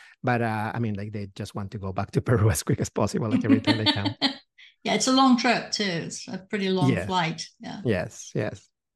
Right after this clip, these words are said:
Speaker 2: Okay. So what do you think, you've been practicing here for a long time, actually much longer now even than you
Speaker 1: Mm-hmm.
Speaker 2: were in school and practicing there. But,
Speaker 1: Right.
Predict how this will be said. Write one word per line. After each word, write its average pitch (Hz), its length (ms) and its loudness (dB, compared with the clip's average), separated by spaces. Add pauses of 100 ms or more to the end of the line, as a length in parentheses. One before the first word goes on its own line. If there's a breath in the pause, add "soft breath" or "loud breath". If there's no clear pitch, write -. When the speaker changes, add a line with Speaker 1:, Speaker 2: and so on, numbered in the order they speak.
(340)
Speaker 2:
Okay. 180 220 -10 (440 soft breath)
So 262 340 0
what 339 360 0
do - 100 0
you 349 220 4
think, 220 400 -2 (800)
you've 214 160 2
been 185 140 2
practicing 190 480 0
here 170 200 -2
for 170 120 -6
a 170 100 -4
long 170 240 -4
time, 160 460 -4 (160)
actually 175 420 -8
much 160 220 -8
longer 175 260 -2
now 180 300 -4
even 196 280 -2
than 190 200 0
you 196 80 -2
Speaker 1:
Mm-hmm. 190 60 -4
Speaker 2:
were 190 100 -4
in 190 100 -4
school 190 380 -6
and 190 80 -6
practicing 190 480 -6
there. 190 260 -4 (400 loud breath)
But, 214 300 -2
Speaker 1:
Right. 98 200 -2